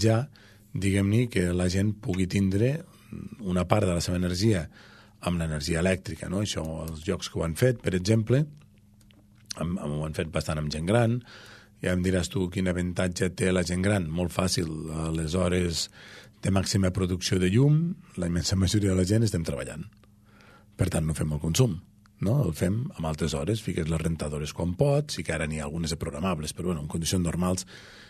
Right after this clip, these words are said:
també has de treure la roba aviat, que no se t'arrugui, coses d'aquestes. Per tant, la, ho acabes fent al vespre, ho acabes fent quan ets a casa, no? Mentre que moltes vegades qui en trau un profit més gran és aquella gent,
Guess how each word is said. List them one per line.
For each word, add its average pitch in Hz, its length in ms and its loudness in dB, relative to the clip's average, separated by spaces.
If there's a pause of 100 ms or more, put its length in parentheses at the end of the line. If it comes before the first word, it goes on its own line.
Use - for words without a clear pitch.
(140)
també 82 180 0
has 80 80 -4
de 80 60 -8
treure 85 160 0
la 80 120 -2
roba 82 240 0
aviat, 90 560 -2
que 92 80 -2
no 80 80 -2
se 98 80 -2
t'arrugui, 113 560 4
coses 90 160 0
d'aquestes. 110 320 2
Per 87 160 -2
tant, 92 160 4 (440)
la, 92 380 0
ho 87 120 2
acabes 87 340 0
fent 95 160 2
al 131 120 8
vespre, 123 440 6
ho 104 80 4
acabes 92 300 0
fent 92 180 -2
quan 107 160 4
ets 80 160 0
a 76 80 -4
casa, 104 320 2
no? 110 140 0
Mentre 92 340 0
que 90 160 0 (500)
moltes 90 300 0
vegades 101 280 4
qui 90 120 -2
en 85 160 -2
trau 107 240 4
un 92 160 2
profit 95 280 0
més 95 200 2
gran 123 240 4
és 95 80 2
aquella 87 480 0
gent, 117 320 2